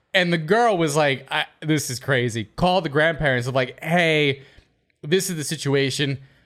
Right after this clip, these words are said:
I don't know what's going on." They disappeared,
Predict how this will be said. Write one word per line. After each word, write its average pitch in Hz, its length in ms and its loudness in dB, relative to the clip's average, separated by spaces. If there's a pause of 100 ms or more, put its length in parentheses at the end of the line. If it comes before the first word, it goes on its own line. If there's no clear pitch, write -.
(260)
I 165 140 4
don't 160 140 2
know 139 80 2
what's 135 260 0
going 123 300 0
on." 107 260 0
They 143 120 0
disappeared, 151 680 -2